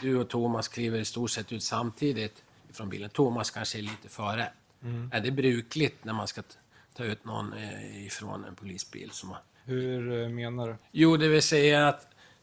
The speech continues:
Speaker 1: Thomas sitter ju framme och har kört.
Speaker 2: Mm.
Speaker 1: Och du sitter bak och har kontroll på Sigge.
Speaker 2: Ja.
Speaker 1: När ni kommer in till ambulansuttaget så ser jag hur Thomas först kliver ur bilen och sen du. Eh, är det normalt sett på det sättet man gör när man, när man ska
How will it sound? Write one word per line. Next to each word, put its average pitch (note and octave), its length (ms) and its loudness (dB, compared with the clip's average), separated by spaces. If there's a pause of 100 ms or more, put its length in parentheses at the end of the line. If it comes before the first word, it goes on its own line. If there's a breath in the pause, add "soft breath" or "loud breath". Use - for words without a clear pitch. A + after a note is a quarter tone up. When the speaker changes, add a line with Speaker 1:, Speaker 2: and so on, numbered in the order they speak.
Speaker 1:
Thomas F3+ 520 8 (300)
sitter - 300 -4
ju A#2+ 80 0
framme A2+ 260 0
och A2+ 80 -2
har G2+ 60 -4
kört. - 560 -2
Speaker 2:
Mm. B2+ 200 -2
Speaker 1:
Och B2 60 -6
du A#2 120 -4
sitter A2+ 300 -4
bak A#2+ 400 2
och G#2+ 280 -10 (120)
har G#2+ 100 -2
kontroll A#2+ 520 -2
på - 160 -16
Sigge. - 460 -14 (280)
Speaker 2:
Ja. A#2+ 300 -6
Speaker 1:
När C3+ 80 -4
ni C3 100 0
kommer D3 260 2
in F3+ 280 6
till F3+ 100 2
ambulansuttaget A#2+ 880 -2
så B2 140 -8
ser A#2 240 -2
jag A2+ 80 -2
hur A2+ 100 -6
Thomas E3+ 500 0
först - 320 -4
kliver C3+ 220 -2
ur C3 80 -2
bilen C3 420 -2 (280 soft breath)
och B2 120 -8
sen G#2+ 340 -6
du. A#2+ 320 -6 (540 soft breath)
Eh, B2+ 280 0
är C3 100 2
det D3+ 160 4
normalt D#3+ 500 6
sett - 300 -2
på B2+ 80 -10
det A#2+ 160 -4
sättet A2+ 260 -6
man A#2 180 0
gör C3 380 2
när A#2 180 -6
man, A#2 200 -6
när A#2 80 -2
man A2 140 -6
ska A2+ 220 -8